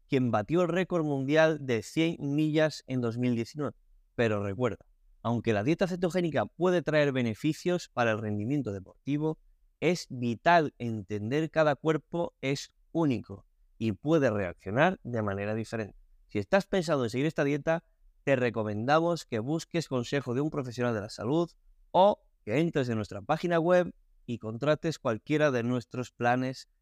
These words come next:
donde podremos ayudarte y te guiaremos hacia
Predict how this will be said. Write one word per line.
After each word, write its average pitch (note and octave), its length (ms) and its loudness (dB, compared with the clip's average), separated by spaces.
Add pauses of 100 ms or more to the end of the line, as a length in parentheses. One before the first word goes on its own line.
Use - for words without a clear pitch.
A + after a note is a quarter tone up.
(140)
donde A2+ 360 0
podremos D3+ 500 0
ayudarte C#3+ 640 0
y B2+ 180 -2
te G#2+ 140 -6
guiaremos B2 760 -2 (300)
hacia G#2+ 580 0